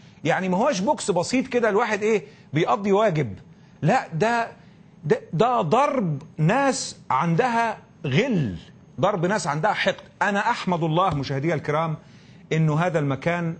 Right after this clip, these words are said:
لم يدخلوا إليه بالسلاح. تصوروا بقى الناس اللي بالغل ده، بالحقد ده، معاهم رشاشات ولا معاهم طبنجات،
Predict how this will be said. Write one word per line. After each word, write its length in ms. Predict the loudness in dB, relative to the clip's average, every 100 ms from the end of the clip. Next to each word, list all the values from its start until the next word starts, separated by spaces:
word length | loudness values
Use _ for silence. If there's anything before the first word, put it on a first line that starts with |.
| -6
لم 440 | -2 0 0 -2 -4
يدخلوا 480 | -4 -4 -2 -2 0
إليه 340 | -2 -2 -2
بالسلاح. 680 | -4 -4 -4 -4 -6 -10 -16 -18 -20 -20 -10
تصوروا 460 | -6 -2 0 2 4
بقى 340 | 2 0 -2 -2
الناس 340 | -2 0 0 0
اللي 160 | 0
بالغل 640 | 0 -2 0 2 2 2 2
ده، 160 | 0 -6 -16 -6
بالحقد 500 | -4 -2 -2 0 0
ده، 200 | 2 2
معاهم 340 | 2 0 0
رشاشات 600 | -2 -2 -2 -2 -4 -8 -20 -20 -20 -8
ولا 240 | -4 -2 -2
معاهم 320 | 0 0 0
طبنجات، 600 | -2 -2 -2 -4 -6 -10